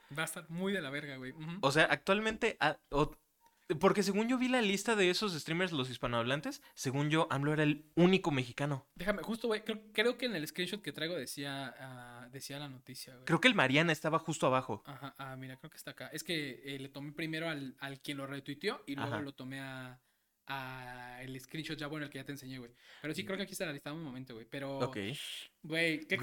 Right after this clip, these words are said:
Speaker 1: cagada la
Speaker 2: o
Speaker 1: neta
Speaker 2: sea,
Speaker 1: del amlo, güey.
Speaker 2: es el, es el más grande streamer mexicano.
Speaker 1: Sí, está muy
Speaker 2: Qué ve-,
Speaker 1: cabrón,
Speaker 2: qué
Speaker 1: güey.
Speaker 2: verga, cabrón.
Speaker 1: No, pues, un orgullo.
Speaker 2: Uno, <laughs> güey,
Speaker 1: De
Speaker 2: hay
Speaker 1: verdad,
Speaker 2: que,
Speaker 1: un orgullo, güey.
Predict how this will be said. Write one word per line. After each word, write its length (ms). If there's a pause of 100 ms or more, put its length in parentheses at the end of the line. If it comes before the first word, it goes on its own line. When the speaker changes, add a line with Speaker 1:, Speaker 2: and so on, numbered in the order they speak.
Speaker 1:
cagada 200
la 80
Speaker 2:
o 20
Speaker 1:
neta 40
Speaker 2:
sea, 260
Speaker 1:
del 140
amlo, 300
güey. 120
Speaker 2:
es 80
el, 180
es 180
el 120
más 200
grande 320
streamer 440
mexicano. 1300
Speaker 1:
Sí, 180
está 180
muy 320
Speaker 2:
Qué 140
ve-, 140
Speaker 1:
cabrón, 160
Speaker 2:
qué 140
Speaker 1:
güey. 100
Speaker 2:
verga, 340
cabrón. 420 (400)
Speaker 1:
No, 160
pues, 200
un 140
orgullo. 240 (600)
Speaker 2:
Uno, 240
<laughs> 760 (640)
güey, 400
Speaker 1:
De 100
Speaker 2:
hay 60
Speaker 1:
verdad, 180
Speaker 2:
que, 60
Speaker 1:
un 80
orgullo, 380
güey. 180